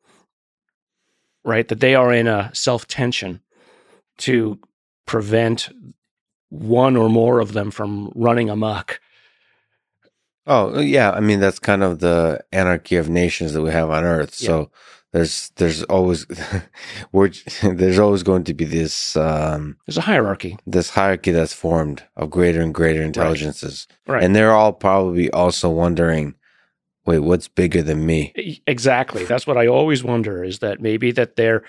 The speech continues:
Speaker 1: what keeps them in line is something that is beyond them.
Speaker 2: Like, what created the universe? I mean, that, in, th-, that's probably a question that bothers them <laughs> too.
Speaker 1: Mm-hmm.
Speaker 2: Um, what about the communication task itself?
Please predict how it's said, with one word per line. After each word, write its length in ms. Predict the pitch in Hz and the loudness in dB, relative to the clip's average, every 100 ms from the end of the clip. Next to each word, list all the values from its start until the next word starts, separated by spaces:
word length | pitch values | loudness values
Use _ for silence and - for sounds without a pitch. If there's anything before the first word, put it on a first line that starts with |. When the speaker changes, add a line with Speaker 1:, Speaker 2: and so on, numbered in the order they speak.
| - - | -14 -8
Speaker 1:
what 160 | 120 - | -8 -2
keeps 280 | 139 113 113 | -2 0 2
them 200 | 127 156 | 2 2
in 100 | 113 | 0
line 440 | 101 98 98 98 - _ _ _ _ _ | 0 -2 -4 -8 -10 _ _ _ _ _
is 380 | 123 113 113 - _ | -2 0 -2 -8 _
something 440 | - 123 113 113 101 - | -6 -6 -4 -4 -4 -2
that 260 | 104 104 | 0 0
is 240 | 107 101 104 | 0 -2 -6
beyond 540 | - 110 101 95 92 | -6 -2 -2 -2 -4
them. 280 | 104 85 82 _ - | -4 -4 -10 _ -4
Speaker 2:
Like, 240 | 90 85 | -2 0
what 160 | 92 92 | 0 0
created 320 | - 101 92 | 2 2 2
the 100 | 92 | 2
universe? 600 | 95 113 98 85 76 - - | 2 2 2 0 -2 -8 -12
I 40 | 85 | -6
mean, 180 | 85 85 | -4 0
that, 240 | 90 90 _ - | 0 0 _ -10
in, 300 | 85 80 76 | -8 -8 -4
th-, 180 | 87 - | -4 -2
that's 220 | 90 90 | -2 -2
probably 300 | - 92 87 | -2 -2 -4
a 40 | |
question 380 | 85 - 92 - | -6 -4 -6 -4
that 140 | 87 78 | -6 0
bothers 400 | 85 90 85 85 | 0 0 -2 -2
them 280 | 92 92 | -2 -2
<laughs> 0 | |
too. 220 | 90 131 123 | -4 0 2
Speaker 1:
Mm-hmm. 1160 | 123 110 113 - _ _ _ _ _ _ - | 0 0 -4 -6 _ _ _ _ _ _ -2
Speaker 2:
Um, 420 | 90 95 95 90 76 _ _ _ | 2 4 2 0 -4 _ _ _
what 200 | - 123 | 0 2
about 220 | 143 139 | 4 0
the 60 | - | -2
communication 680 | - 107 104 101 92 - 92 | -2 0 0 2 -2 -2 -6
task 320 | 85 80 - | -4 -4 -6
itself? 760 | 76 - 78 67 64 - - | -14 -8 -6 -6 -8 -16 -20